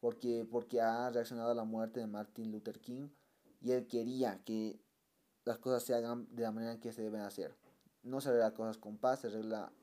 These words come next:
el fuego con fuego. ¿Vale? Y toda la película, cada personaje sabe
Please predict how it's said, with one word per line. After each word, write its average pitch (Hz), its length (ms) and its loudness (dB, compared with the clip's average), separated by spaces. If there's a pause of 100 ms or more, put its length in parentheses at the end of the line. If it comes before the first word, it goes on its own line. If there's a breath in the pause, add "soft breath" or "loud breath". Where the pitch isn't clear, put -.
el 110 120 -10
fuego 135 360 4
con 110 160 -8
fuego. - 320 -8 (2500 soft breath)
¿Vale? 117 420 2 (220)
Y 151 120 -2
toda 214 380 6
la 208 160 6
película, 113 640 -2
cada 170 320 2
personaje 113 720 -2 (680 loud breath)
sabe 156 500 -2